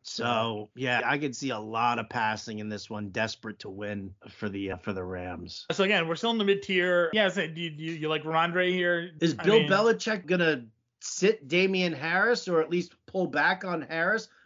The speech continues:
Speaker 1: knowing that he's got him for the playoffs, knowing that the only way that they can advance in seeding is if the Bills lose to the hapless Jets?
Speaker 2: Yeah. Yeah, I think that, uh, that's probably a good call. Right? If, I mean, think about it this way. If you wanna play A J Dillon, just play Rhamondre Stevenson,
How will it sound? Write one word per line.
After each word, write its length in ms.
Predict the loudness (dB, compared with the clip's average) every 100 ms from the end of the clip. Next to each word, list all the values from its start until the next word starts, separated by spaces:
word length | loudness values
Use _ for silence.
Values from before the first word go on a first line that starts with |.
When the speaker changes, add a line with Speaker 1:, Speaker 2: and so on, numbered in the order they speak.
| -6
Speaker 1:
knowing 320 | 2 4 4
that 140 | 4 2
he's 100 | 2
got 220 | 2 2
him 80 | 0
for 100 | -4
the 80 | -6
playoffs, 520 | -2 0 2 0 -2
knowing 300 | 0 2 4
that 200 | 2 -2 _ _ _
the 260 | -16 -6 -2
only 240 | 2 2
way 240 | 4 4 4
that 160 | 2
they 120 | 0 0
can 160 | 0
advance 600 | -4 -4 -2 2 0 -2
in 120 | -6
seeding 560 | -6 -6 -4 2 2 2
is 220 | 0 -2 -2
if 360 | 0 0 -6 _ _ -2
the 80 | -2
Bills 480 | 2 2 4 2
lose 380 | 0 2 4 2
to 100 | 0
the 100 | -2
hapless 580 | -2 -4 -6 -4 -6 -6
Jets? 640 | -6 -6 -6 -8 -14 -16 -6
Speaker 2:
Yeah. 380 | 0 2 2 -2 _ _ _
Yeah, 320 | -6 -2 0 0
I 140 | 0
think 300 | 2 0 0
that, 340 | 2 4 6 4
uh, 60 |
that's 180 | 2 -2
probably 400 | 0 0 0 -8
a 20 |
good 180 | -10 -14
call. 360 | -16 -16 -18 _ _ _ _ _ 0
Right? 240 | 2 2
If, 80 | 2
I 40 |
mean, 140 | 0 2
think 120 | 2
about 80 | 0
it 60 | 0
this 160 | -2
way. 240 | -2 -2 -4 -8
If 140 | -4
you 100 | 2
wanna 220 | 4 4 2
play 300 | 2 2 2
A 40 |
J 140 | 0
Dillon, 360 | 0 0 -4 -4
just 160 | -8 -6
play 120 | -6
Rhamondre 380 | -4 -6 -6 -14
Stevenson, 460 | -18 -20 -20 -20